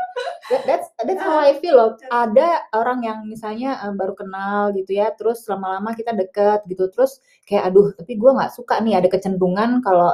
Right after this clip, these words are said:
Speaker 1: ini terjadi terus, gue akan build resentment." Gue awalnya ragu sih untuk ang-, ngungkapin ini, "Aduh, eh,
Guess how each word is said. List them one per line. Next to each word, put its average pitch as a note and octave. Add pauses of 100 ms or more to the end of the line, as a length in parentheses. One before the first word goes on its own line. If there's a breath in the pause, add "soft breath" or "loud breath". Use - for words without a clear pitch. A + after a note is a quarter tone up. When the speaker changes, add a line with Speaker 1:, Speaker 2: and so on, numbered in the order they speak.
(120)
Speaker 1:
ini F3+
terjadi E3+
terus, G3+
gue G#3+
akan G3+
build F3+
resentment." E3+ (500 soft breath)
Gue G#3+
awalnya G3
ragu G3+
sih G#3+
untuk F#3
ang-, F#3
ngungkapin F#3
ini, F#3+
"Aduh, G#3
eh, F3